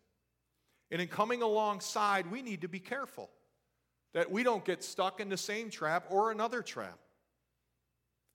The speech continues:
And when it comes to helping to restore a brother or sister,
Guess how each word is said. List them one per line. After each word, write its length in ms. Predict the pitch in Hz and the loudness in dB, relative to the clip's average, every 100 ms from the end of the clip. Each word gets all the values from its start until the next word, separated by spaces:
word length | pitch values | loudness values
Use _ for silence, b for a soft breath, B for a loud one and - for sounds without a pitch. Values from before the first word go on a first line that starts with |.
| _ | _
And 100 | 156 | -2
when 100 | 196 | 0
it 60 | 196 | 0
comes 300 | - 240 240 | 2 2 2
to 120 | 226 | -2
helping 460 | 180 214 220 190 175 | 2 4 4 0 -6
to 100 | 196 | -4
restore 520 | 180 - - 208 208 | -4 -4 -2 0 2
a 40 | 180 | 0
brother 360 | 156 185 185 | 0 0 0
or 60 | 170 | -4
sister, 540 | - 196 175 - 127 | -4 -6 -6 -8 -12